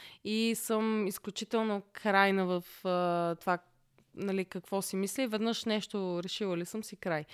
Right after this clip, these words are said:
И в детството ми това беше много така и, и никога не съм си следила за думите, общо взето, и това доста ми е пречело, защото винаги съм била такава. Да си кажа, примерно, със сигурност сега с Дорина не бих комуникирала по такъв начин, не бих била толкова,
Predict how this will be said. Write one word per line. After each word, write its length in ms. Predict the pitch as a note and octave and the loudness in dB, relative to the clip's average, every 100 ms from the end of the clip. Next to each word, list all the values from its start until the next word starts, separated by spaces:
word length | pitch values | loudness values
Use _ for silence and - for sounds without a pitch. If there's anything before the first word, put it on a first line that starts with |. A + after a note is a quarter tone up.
| - - - | -18 -18 -2
И 120 | A3+ A3 | 4 4
в 100 | G3+ | 6
детството 420 | A3 - - G3 | 2 2 -4 -2
ми 100 | F3+ | 2
това 160 | F#3+ F3+ | 2 2
беше 260 | F3+ - | 0 0
много 140 | F3 E3 | -2 -2
така 380 | - A3 B3 | 0 4 6
и, 360 | A#3+ A3 G3+ D#2+ | 4 2 0 -2
и 140 | - | 0
никога 260 | G#3+ G#3 G#3 | 0 2 0
не 80 | G3 | 0
съм 160 | G3 | -2
си 120 | F#3 F#3 | -4 -6
следила 500 | - F3 F#3 F3+ E3+ | -6 -2 2 2 2
за 580 | F3 E3+ E3+ E3 E3 E3 | 0 2 2 0 -2 -2
думите, 520 | E3+ F3 E3+ D#3 E3 | -2 0 0 0 0
общо 280 | D#3 - E3 | 0 -2 -6
взето, 320 | D#3+ D#3+ F3 | -4 -4 -4
и 40 | |
това 180 | - E3+ | -4 -4
доста 260 | D#3+ - F3 | -4 -6 -4
ми 100 | E3 | -4
е 40 | |
пречело, 580 | D#3 F#3 E3 - D#3+ F3 | -4 -2 -2 -2 -4 -4
защото 420 | G3+ - F3 F3+ | -6 -8 -6 -4
винаги 320 | F3 F3 F3+ | -4 -2 -2
съм 200 | E3+ E3+ | -4 -8
била 180 | E3+ D#3+ | -6 -8
такава. 380 | E3 - - - - - - A#3+ - | -8 -14 -12 -14 -16 -18 -14 -14 -8
Да 100 | G#3 | -6
си 140 | - | -4
кажа, 240 | - G3 G3 | 2 2 2
примерно, 280 | G3+ G#3+ G#3+ | 0 0 0
със 180 | - G3 | -2 -2
сигурност 360 | A3+ A#3 A#3 | 2 2 2
сега 240 | - G#3 A3 | 0 2 2
с 240 | - F#3+ | 0 -2
Дорина 360 | G3+ G#3 G#3+ G3+ | 0 2 2 0
не 100 | F#3+ | 0
бих 220 | F#3+ - | -2 -4
комуникирала 680 | G3+ F#3+ F#3 F3 F#3+ F#3 F3 | -4 -2 -2 -2 -2 -2 -2
по 120 | - | -6
такъв 240 | - F#3 | -10 -4
начин, 320 | F3+ F3+ F#3 | -2 -2 -2
не 100 | F3+ | -2
бих 180 | F3 F#3 | -2 -2
била 240 | F3 F#3 F3+ | 2 2 4
толкова, 840 | F#3 F3+ - F3+ F3+ F3+ F3+ F3+ | 2 0 -2 0 2 4 4 2